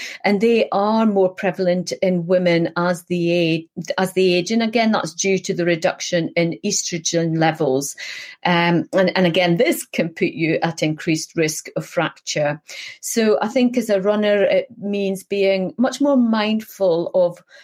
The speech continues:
maybe where you run and how much you run, and when I think about, um, where you run, I'm thinking about the trail running, the fell running, the mountain running,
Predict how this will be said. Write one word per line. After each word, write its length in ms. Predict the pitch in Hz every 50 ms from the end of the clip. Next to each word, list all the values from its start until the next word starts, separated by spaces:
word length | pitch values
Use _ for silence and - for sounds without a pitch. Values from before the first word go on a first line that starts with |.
| _ _
maybe 240 | 240 269 - 254 269
where 460 | 233 185 190 226 214 220 226 226 226
you 260 | 233 220 220 240 240
run 400 | 226 208 220 226 220 226 233 247 240
and 160 | - 202 208
how 200 | - - 202 190
much 420 | 190 190 196 208 - - - -
you 140 | - 220 220
run, 340 | 208 226 220 233 240 247 262 254 - - - - - - _ _ _ _ _
and 160 | 220 214 214
when 140 | 240 247 254
I 100 | 233 214
think 280 | 214 - 240 220 220 -
about, 540 | - _ 208 196 190 185 180 165 - - - - -
um, 400 | 190 190 185 180 180 180 175 - -
where 320 | 196 175 214 208 214 208
you 220 | 208 196 175 180
run, 260 | 160 175 165 165 165 170
I'm 140 | 180 196
thinking 380 | 190 - 262 262 262 262 269 269
about 280 | 277 269 233 208 - -
the 60 | 196
trail 540 | 196 - - - - 190 185 190 196 185 190
running, 500 | 180 202 190 190 190 185 185 185 185 180
the 100 | 170 202
fell 440 | - - - - 185 185 180 180 185
running, 520 | 180 185 180 180 180 180 180 180 180 175
the 100 | 175 180
mountain 680 | 170 170 170 175 170 180 190 185 180 - - 185 180 175
running, 440 | 175 180 175 175 175 180 180 175